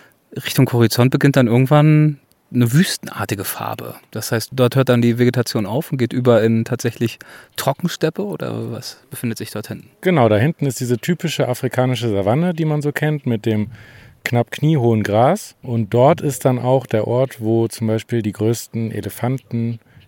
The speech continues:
Speaker 2: ganz Ostafrikas auf jeden Fall beherbergt sind. Die laufen auch oft in das, in das Gebiet, wo wir jetzt gerade sind. Aber hauptsächlich halten die sich schon in diesen offenen Landschaften auf, in, äh, wo wirklich die Sicht auch sehr groß ist. Allerdings sehen wir jetzt auch da drüben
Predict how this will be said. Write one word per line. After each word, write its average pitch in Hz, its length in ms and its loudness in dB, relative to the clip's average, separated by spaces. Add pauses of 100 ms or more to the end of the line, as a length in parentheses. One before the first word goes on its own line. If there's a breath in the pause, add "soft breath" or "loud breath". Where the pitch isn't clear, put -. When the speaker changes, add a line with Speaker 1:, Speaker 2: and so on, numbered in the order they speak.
(100)
Speaker 2:
ganz 110 260 -4
Ostafrikas 92 760 -10
auf 90 160 -16
jeden 95 120 -10
Fall 95 140 -10
beherbergt 87 420 -10
sind. 131 280 -6 (460 soft breath)
Die 120 100 0
laufen 143 380 4
auch 127 180 0
oft - 420 -2
in 127 220 2
das, 120 220 -2
in 120 220 -2
das 101 160 -10
Gebiet, 110 260 -4
wo 98 140 -2
wir 131 140 4
jetzt 208 200 0
gerade 175 280 0
sind. 165 280 -2 (440 loud breath)
Aber 107 200 0
hauptsächlich 120 540 0
halten 120 200 0
die 123 60 0
sich 107 160 -2
schon 120 160 -2
in 113 120 -2
diesen 110 180 -2
offenen 117 360 -4
Landschaften 127 540 -2
auf, 120 340 -4
in, 104 260 -8
äh, 107 180 -8 (280)
wo 107 340 -4
wirklich 107 400 -8
die 107 100 -8
Sicht 107 280 -6
auch 107 100 -4
sehr 110 160 -4
groß 131 260 -2
ist. 143 180 -8 (340 loud breath)
Allerdings 120 380 2
sehen 117 180 2
wir 104 100 4
jetzt 147 200 2
auch 151 120 0
da 131 120 -2
drüben 131 440 -2